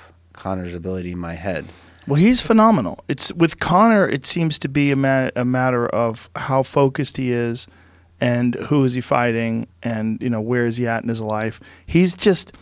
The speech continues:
Speaker 2: his life is so chaotic. He's always filled with so many distractions. I mean, think about all the crazy shit that he's
Speaker 1: Yeah,
Speaker 2: done, the
Speaker 1: that's
Speaker 2: throwing
Speaker 1: tough.
Speaker 2: the throwing, throwing the, uh, the dolly at the bus and just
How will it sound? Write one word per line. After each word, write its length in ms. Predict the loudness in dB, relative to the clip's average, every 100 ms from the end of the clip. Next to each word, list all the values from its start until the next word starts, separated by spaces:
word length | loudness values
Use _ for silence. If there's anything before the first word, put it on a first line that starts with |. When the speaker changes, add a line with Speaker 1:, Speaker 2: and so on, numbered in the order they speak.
| -20 _ -20
Speaker 2:
his 260 | 0 2 4
life 260 | 4 4 2
is 100 | 2
so 220 | 4 2
chaotic. 800 | 2 2 4 4 2 -2 -10 -18
He's 260 | -8 -2 2
always 240 | 2 0
filled 420 | -2 0 0 0
with 180 | -2 -4
so 200 | 0 2
many 120 | 2
distractions. 840 | 0 -4 0 2 2 0 -6 -6 -6
I 40 |
mean, 180 | -4 -4
think 240 | -4 -4 -2
about 240 | -2 0
all 140 | -2
the 80 | -4
crazy 360 | -4 -4 -4 -2
shit 240 | 0 -2
that 100 | -4
he's 120 | -8
Speaker 1:
Yeah, 60 | -4
Speaker 2:
done, 160 | -4 -4
the 60 |
Speaker 1:
that's 80 | -6
Speaker 2:
throwing 360 | 0 2 4 4
Speaker 1:
tough. 180 | 0 -2
Speaker 2:
the 40 | -12 -20 -20 -20 -20 -6
throwing, 300 | 0 2 2
throwing 320 | 0 0 2 0
the, 280 | -2 0
uh, 260 | 0 0 -2
the 140 | -4
dolly 520 | 0 2 4 4 2 0
at 100 | -2
the 80 | -6
bus 560 | 0 4 4 2 0
and 320 | -2 -2 -4
just 420 | -6 -6 -6 -6